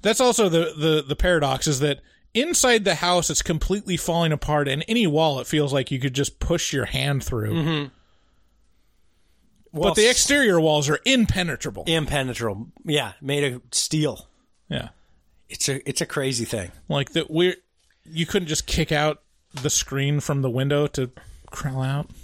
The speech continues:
Speaker 2: I feel like one of the biggest points that would not have, I would not have batted an eye at it if I were a kid. I'd have been like, "Oh yeah, this." But now it bothers me so much is this,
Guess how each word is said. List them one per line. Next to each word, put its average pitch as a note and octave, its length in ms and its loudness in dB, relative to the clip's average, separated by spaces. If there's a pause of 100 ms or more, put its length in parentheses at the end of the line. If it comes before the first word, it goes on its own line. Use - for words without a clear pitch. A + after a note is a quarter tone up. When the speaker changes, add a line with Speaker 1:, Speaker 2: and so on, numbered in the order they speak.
(140)
Speaker 2:
I G#3 80 0
feel D#4 280 2
like A#3+ 260 0
one F#3 320 0
of G3 80 0
the D#3+ 100 0
biggest F3+ 640 0
points A3 540 0
that E3 280 -4 (420)
would D3 400 -2
not G3 280 0
have, F#3 260 0 (100)
I F3 120 2
would F#3 200 -2
not G3+ 180 0
have D3 200 -2
batted D#3+ 380 0
an C3+ 260 0
eye C#3+ 300 2
at G#2 220 -2
it G2 120 -6 (200)
if D3 160 -2
I C#3 160 2
were B2 180 -2
a G2 60 -6
kid. E3+ 420 -2 (440)
I'd A#2 120 -2
have A2+ 60 -8
been A#2+ 120 -2
like, G2+ 220 -2 (100)
"Oh E3+ 120 0
yeah, E3 320 -2 (340)
this." C#3 480 -4
But D3 200 -4
now D#3 360 2
it E3 120 -2
bothers D3+ 380 -2
me C#3+ 100 -2
so D3 360 0
much C#3 340 -4 (400)
is D#3+ 220 0
this, D#3+ 320 0